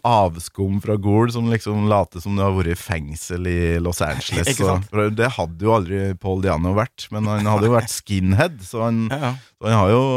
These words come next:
Speaker 1: prøvd ut et par ting her. Um, det her er jo en sånn, eh, ja, en, eh, en ramp, rett og slett, som
Speaker 2: Mhm.
Speaker 1: havner på skråplanet.
Speaker 2: Mm.
Speaker 1: Ikke så ulikt, eh, mange av de karakterene i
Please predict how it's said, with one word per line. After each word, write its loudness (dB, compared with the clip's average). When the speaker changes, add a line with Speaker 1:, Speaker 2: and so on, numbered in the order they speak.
Speaker 1:
prøvd 0
ut -6
et -4
par 0
ting 0
her. -2
Um, 2
det 4
her 4
er 4
jo 4
en 4
sånn, 0
eh, 0
ja, -8
en, 4
eh, 0
en 6
ramp, 0
rett -6
og -4
slett, -6
som -6
Speaker 2:
Mhm. 4
Speaker 1:
havner 2
på 0
skråplanet. 0
Speaker 2:
Mm. 0
Speaker 1:
Ikke -4
så -2
ulikt, 0
eh, 0
mange 2
av 4
de 2
karakterene -2
i 2